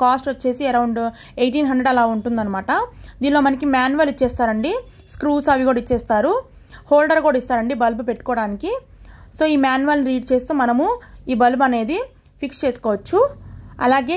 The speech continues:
ఈ వీడియోలో క్లియర్గా ఎక్స్‌ప్లెయిన్ చేస్తానండి నేను ఎలా ఫిక్స్ చేయాలి, ఎలా యూజ్ చేయాలనేది. ఇది కంప్లీట్గా వైర్‌లెస్ అనమాట. So చూసారు కదా, ఇది అచ్చం బల్బ్ లానే ఉంది కదా, ఎవరికి డౌట్ రాదండి ఇది కెమెరా అని, బల్బ్ లానే ఉంటుంది.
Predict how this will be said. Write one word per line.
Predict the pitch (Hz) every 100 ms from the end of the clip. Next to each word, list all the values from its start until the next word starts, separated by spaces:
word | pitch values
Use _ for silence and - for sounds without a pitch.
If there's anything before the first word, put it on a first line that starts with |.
| 330
ఈ | 254
వీడియోలో | 262 226 285 269 -
క్లియర్గా | 269 262 285 285
ఎక్స్‌ప్లెయిన్ | 247 294 277
చేస్తానండి | 262 233 233 214 214
నేను | 214 220 247
ఎలా | 226 247
ఫిక్స్ | 247 -
చేయాలి, | 247 233 226 233 233
ఎలా | 226 233 226 - -
యూజ్ | 233 226
చేయాలనేది. | 247 220 214 196 247 466 494 - -
ఇది | 254 -
కంప్లీట్గా | 277 277 349 320 339 226
వైర్‌లెస్ | 240 247 294 269
అనమాట. | 233 208 202 277 403 480 - - _ -
So | 302
చూసారు | 277 294 320 277
కదా, | 254 349 285
ఇది | 254 254
అచ్చం | 247 - 311 294 277 233
బల్బ్ | 240 247
లానే | 269 277 269
ఉంది | 247
కదా, | 247 294 440 - - - 247
ఎవరికి | 240 277 311 247
డౌట్ | 254 262 277
రాదండి | 254 240 226
ఇది | 220
కెమెరా | 226 233 247 220
అని, | 262 466 - _ _ -
బల్బ్ | 240 247 254
లానే | 262 269
ఉంటుంది. | 226 226 226